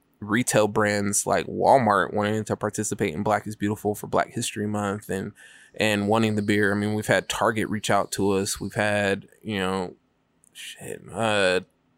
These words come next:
Total Wine, um, Trader Joe's, all in the support of Black is Beautiful. So to even see those, like, large retailers and, and different things like that wanna support,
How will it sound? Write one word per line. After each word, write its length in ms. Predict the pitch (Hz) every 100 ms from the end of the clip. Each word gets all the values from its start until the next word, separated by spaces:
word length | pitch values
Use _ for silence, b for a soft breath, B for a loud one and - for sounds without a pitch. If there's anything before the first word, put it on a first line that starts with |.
| _
Total 280 | - 117 117
Wine, 720 | 107 110 110 107 104 101 104
um, 380 | 95 98 101 98
Trader 300 | 104 120 113
Joe's, 560 | 107 117 113 104 104 104
all 340 | 92 113 113
in 80 | 113
the 80 | 107
support 320 | - 101 113
of 100 | 107
Black 220 | 104 107
is 100 | 95
Beautiful. 540 | - 107 104 - 98 B B B B
So 340 | - 117 113 110
to 220 | 104 -
even 180 | 113 131
see 200 | 123 120
those, 240 | 117 110
like, 160 | 110 101
large 320 | 98 104 110 104
retailers 720 | 110 - 101 104 101 101 107
and, 240 | 104 95
and 180 | - 101
different 220 | 110 -
things 220 | 107 104
like 160 | 101 101
that 200 | 113 101
wanna 180 | 104 104
support, 500 | - - 110 104